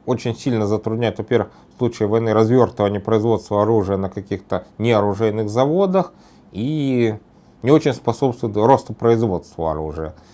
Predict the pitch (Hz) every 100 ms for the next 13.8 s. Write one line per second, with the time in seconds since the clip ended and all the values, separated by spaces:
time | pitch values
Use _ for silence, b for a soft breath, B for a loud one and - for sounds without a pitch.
0 | b b b 165 180 160 139 139 135 156
1 | 151 113 104 117 110 - - - 113 101
2 | 101 95 113 117 113 - 92 113 107 110
3 | 92 - - 117 123 104 92 - 107 113
4 | 110 110 95 95 92 104 110 110 98 95
5 | 143 175 - - 180 180 B B B -
6 | 131 127 127 120 110 107 117 135 113 101
7 | 104 - 113 113 120 113 95 - - 101
8 | 123 - _ _ _ b b _ 110 123
9 | 139 107 104 95 92 90 90 90 98 110
10 | 107 92 95 - 117 123 123 196 220 -
11 | 180 180 - b b b b b _ -
12 | 170 - - 127 107 90 _ _ - 104
13 | 120 113 120 98 104 98 85